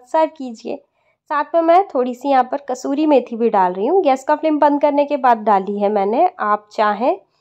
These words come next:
तो जो है पहले भी डाल सकते हैं यदि आपको लगे तो। सब्ज़ी गर्म है अभी, ये जो है टेस्ट एडजस्ट हो जाएगा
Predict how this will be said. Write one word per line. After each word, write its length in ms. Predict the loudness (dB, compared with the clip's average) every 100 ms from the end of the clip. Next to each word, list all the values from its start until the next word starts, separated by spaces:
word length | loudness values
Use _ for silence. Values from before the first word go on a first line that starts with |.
| _ _ _ _ -14
तो 40 |
जो 140 | -8 -4
है 180 | -2 -4 -8 -20 _ _ -10
पहले 260 | -8 -4 -4
भी 120 | -2
डाल 220 | 0 0 0
सकते 340 | -8 -16 -14
हैं 160 | -12 -12
यदि 180 | -10 -8
आपको 260 | -10 -12
लगे 300 | -14 -14 -14
तो। 200 | -12 -12 -14 _ _ _ _ -12
सब्ज़ी 240 | -10 -6
गर्म 400 | 2 2 4 2
है 80 | 2
अभी, 260 | 2 2 0 -2 -14
ये 180 | -6 -6
जो 140 | -4
है 120 | -6 -8
टेस्ट 520 | -8 -8 -10 _ _ _ _ -14
एडजस्ट 420 | -10 -8 -8 -10
हो 80 | -10
जाएगा 360 | -6 -4 -4